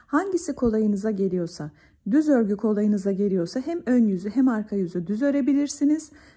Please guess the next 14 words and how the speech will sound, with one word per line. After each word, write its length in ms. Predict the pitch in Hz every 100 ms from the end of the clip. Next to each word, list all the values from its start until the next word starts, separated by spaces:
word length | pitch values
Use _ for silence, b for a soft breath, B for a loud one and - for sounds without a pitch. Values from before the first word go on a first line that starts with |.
| B
Eğer 280 | 202 208 202
benim 240 | 220 240 262
gibi 160 | 208
ters 360 | 196 262 330 -
örgü 280 | 214 180 175
daha 220 | 220 302
kolayınıza 520 | 240 185 180 170 -
geliyorsa 540 | 175 233 240 196 - 262
hem 180 | 370 370
ön 160 | 262 262
yüzü 260 | 202 170
hem 220 | 185 285 302
arka 320 | 190 190 208
yüzü 360 | 190 170 285